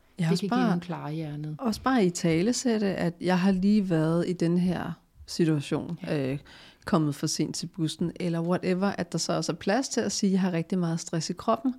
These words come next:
Speaker 2: Ja.
Speaker 1: Jeg vil gerne lige stå over, så kommer jeg ind lidt senere, når jeg kan mærke og slapper af, ikke?
Speaker 2: Ja.
Speaker 1: Der er en helt anden ærlighed i det, end bare at skulle lade som om at bære en maske. Og,
Speaker 2: Præcis.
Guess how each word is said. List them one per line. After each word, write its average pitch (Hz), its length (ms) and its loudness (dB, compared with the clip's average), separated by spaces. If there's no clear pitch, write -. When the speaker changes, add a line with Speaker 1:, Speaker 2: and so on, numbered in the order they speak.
Speaker 2:
Ja. 180 60 -6
Speaker 1:
Jeg 185 100 2
vil 185 100 2
gerne 196 220 2
lige 214 140 6
stå - 260 -2
over, 196 420 0
så - 200 0
kommer 180 300 2
jeg 165 140 4
ind 170 180 0
lidt 175 140 -2
senere, 180 680 2
når 170 200 0
jeg 156 340 -2
kan 170 120 2
mærke 143 300 -2
og 156 60 -2
slapper 147 340 -2
af, 131 200 -2
ikke? 208 160 0
Speaker 2:
Ja. 196 120 -2
Speaker 1:
Der 202 60 2
er 196 40 4
en 185 60 2
helt 214 200 2
anden 208 240 0
ærlighed 180 520 0
i 160 100 0
det, 160 180 0
end 175 160 4
bare 160 220 0
at 160 60 0
skulle 151 260 0
lade 156 220 0
som 156 220 0
om 131 200 -2
at 160 100 -4
bære 143 280 0
en 156 120 0
maske. 151 640 -4
Og, - 240 -8
Speaker 2:
Præcis. - 680 -6